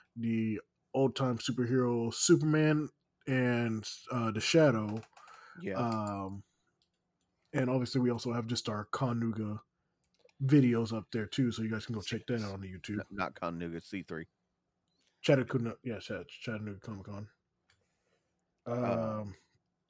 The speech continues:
Speaker 1: shit, what else? We just did so much that weekend.
Speaker 2: Yeah,
Speaker 1: <laughs>
Speaker 2: uh, we met the, uh, the guy from, uh, Two Land, uh, Comics.
Speaker 1: Yes.
Speaker 2: That, that guy was pretty cool. Um,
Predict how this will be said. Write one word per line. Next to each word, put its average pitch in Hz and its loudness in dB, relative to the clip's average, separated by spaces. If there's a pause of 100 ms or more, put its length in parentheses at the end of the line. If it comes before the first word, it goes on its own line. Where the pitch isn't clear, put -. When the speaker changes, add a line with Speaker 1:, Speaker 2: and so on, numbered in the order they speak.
(520)
Speaker 1:
shit, - -8
what 110 -4
else? 107 -8
We 113 -6
just 107 -8
did 120 -4
so 123 -4
much - -8 (400)
that 110 -8
weekend. 98 -10 (760)
Speaker 2:
Yeah, 127 0
Speaker 1:
<laughs> 131 -4
Speaker 2:
uh, 117 2 (260)
we 135 -2
met 123 -2 (100)
the, 117 -2
uh, 101 -2
the 95 -10
guy 107 -2
from, 98 -6
uh, 85 -6 (120)
Two 180 -4
Land, 120 -2 (120)
uh, 87 -2
Comics. 117 -6
Speaker 1:
Yes. 101 -6
Speaker 2:
That, 98 0 (460)
that 101 -8
guy 101 -2
was 95 -8
pretty 98 -12
cool. 101 -6
Um, 76 -10